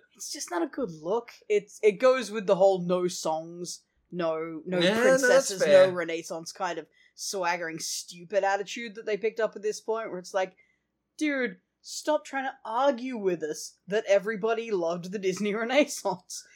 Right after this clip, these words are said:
Speaker 1: It was fucking huge. Don't be like, 'Oh, <laughs> what am I gonna make embarrassing movies like those anymore where people sing about their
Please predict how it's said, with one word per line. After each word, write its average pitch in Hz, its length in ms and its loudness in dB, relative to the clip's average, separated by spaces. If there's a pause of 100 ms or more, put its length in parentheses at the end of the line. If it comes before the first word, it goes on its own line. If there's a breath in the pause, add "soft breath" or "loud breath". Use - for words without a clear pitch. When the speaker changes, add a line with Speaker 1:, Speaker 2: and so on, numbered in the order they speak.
(180 soft breath)
Speaker 1:
It 202 120 -2
was 285 200 -4
fucking 220 540 0
huge. 247 540 0
Don't 220 200 2
be 202 100 2
like, 180 240 4
'Oh, 160 260 -2
<laughs> - 20 -14
what 196 260 -2
am 226 120 2
I 226 80 6
gonna 196 100 8
make 185 220 -2 (120)
embarrassing 214 840 0
movies 214 320 -10
like 190 300 -4
those 196 320 -6
anymore 175 400 -4
where 185 140 -2
people 202 280 -10
sing 208 300 -12
about 196 280 -2
their 226 180 -2